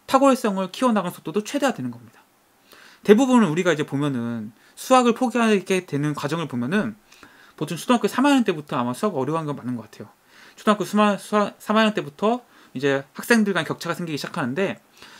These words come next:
이때 이제, 어, 내가 모르는 것을 공부하는 게 아니고 학교의 진도대로 맞춰서 공부하다 보니까 나는 더하기 빼기도 못하는데 학교에서는 곱하기를 가르친다는 이유로 학원에서도 곱하기를 배우고 학교에서 곱하기를 배우니까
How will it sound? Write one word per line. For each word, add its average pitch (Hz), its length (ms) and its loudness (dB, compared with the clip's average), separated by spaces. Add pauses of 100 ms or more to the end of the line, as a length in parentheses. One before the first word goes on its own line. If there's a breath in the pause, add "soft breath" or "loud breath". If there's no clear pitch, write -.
(140 loud breath)
이때 196 280 0
이제, 156 460 0 (500 soft breath)
어, 127 440 -8 (260)
내가 220 300 8
모르는 208 420 4
것을 185 380 0
공부하는 156 400 -2
게 160 80 -6
아니고 127 460 -4 (460 soft breath)
학교의 277 420 0
진도대로 185 540 4
맞춰서 143 260 -4
공부하다 139 300 -2
보니까 120 460 -4 (360 soft breath)
나는 233 220 8
더하기 214 320 4
빼기도 214 220 0
못하는데 156 760 -6
학교에서는 214 420 0
곱하기를 208 440 0
가르친다는 156 500 -6
이유로 147 400 0 (300 soft breath)
학원에서도 240 420 2
곱하기를 170 400 -2
배우고 147 420 -2 (340 soft breath)
학교에서 240 380 4 (280)
곱하기를 196 340 -2
배우니까 127 520 0